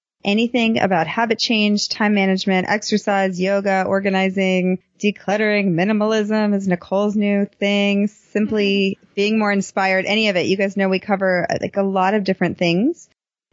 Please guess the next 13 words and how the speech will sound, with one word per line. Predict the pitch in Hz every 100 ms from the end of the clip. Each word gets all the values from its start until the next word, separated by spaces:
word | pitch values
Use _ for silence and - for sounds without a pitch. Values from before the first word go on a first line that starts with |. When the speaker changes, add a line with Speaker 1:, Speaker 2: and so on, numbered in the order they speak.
| -
Speaker 1:
And | 202
we | 220
also | 202 196 214
have | 202 196
a | 185
pretty | - 190 180
awesome | - 175 175 180 170 165 160 -
crew | - - 185 170 165
of | 170 170 165 165 165 175
guests | 170 180 -
that | -
we | 202 202 202
are | - 185 185 190